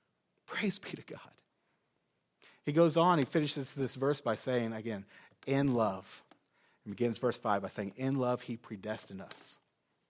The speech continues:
Again, this is all done out of God's incredible love for us. You're his because he loves you. Now, quick aside here.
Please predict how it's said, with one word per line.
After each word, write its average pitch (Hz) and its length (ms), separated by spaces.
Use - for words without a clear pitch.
Again, 127 220
this 151 220
is 147 180
all 151 240
done 131 320
out 131 140
of 123 100
God's 120 300
incredible 131 580
love 87 220
for 76 160
us. - 220
You're 139 160
his 160 320
because - 260
he 113 100
loves 135 460
you. - 80
Now, 120 280
quick 185 200
aside 92 360
here. 90 180